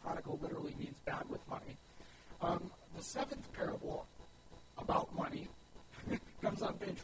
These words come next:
forty-one when the, the, there's a manager,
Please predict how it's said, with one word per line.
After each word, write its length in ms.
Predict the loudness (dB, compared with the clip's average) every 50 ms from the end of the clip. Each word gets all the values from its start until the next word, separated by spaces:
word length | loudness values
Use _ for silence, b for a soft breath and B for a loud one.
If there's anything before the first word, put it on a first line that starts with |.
| -6
forty-one 640 | -2 -2 -2 0 -2 -2 0 4 6 6 6 6 4 0 -4 B B B B B B B B B -4 0
when 240 | 0 0 0 0 0
the, 340 | 0 0 2 2 2 2 2 2
the, 100 | 0 -2 -2 -2 -4 -2
there's 180 | -2 0 0 0
a 100 | 0 2 4
manager, 520 | 4 4 4 2 0 0 2 2 2 0